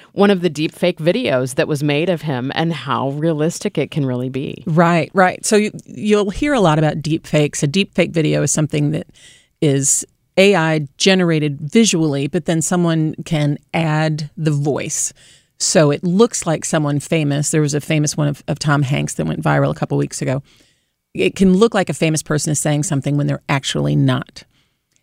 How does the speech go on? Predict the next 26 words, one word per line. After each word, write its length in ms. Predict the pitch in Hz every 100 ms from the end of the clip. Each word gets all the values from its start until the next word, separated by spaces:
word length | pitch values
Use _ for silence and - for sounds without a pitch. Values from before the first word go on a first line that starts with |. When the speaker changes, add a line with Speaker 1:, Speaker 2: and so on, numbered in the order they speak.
| _ -
Speaker 2:
And 400 | 139 139 139 - _ _ _ _
that 340 | 160 196 254
makes 260 | - 170 -
me 120 | 190
nervous 420 | 196 202 247 247
when 100 | 185
it 140 | 156 -
comes 380 | 156 151 151 -
to 160 | 151
political 400 | - 151 165 180
<laughs> 100 | -
campaigns, 540 | 254 180 254 247 240 - _ _ _ _ _
because 360 | 165 - 151 143
people 280 | - 170 160
could 240 | - 143
use 240 | 160 160
them, 480 | - 151 143 147 151 -
um, 360 | 151 147 151 294 _ - -
nefariously. 720 | 170 143 135 - 196 - - 170 _ _ -
Speaker 1:
Is 140 | 143
there 120 | 160
something 460 | 175 - 269 381 320
we 80 | 262
can 180 | 226 185
take 380 | - 165 160
from 320 | - 160 143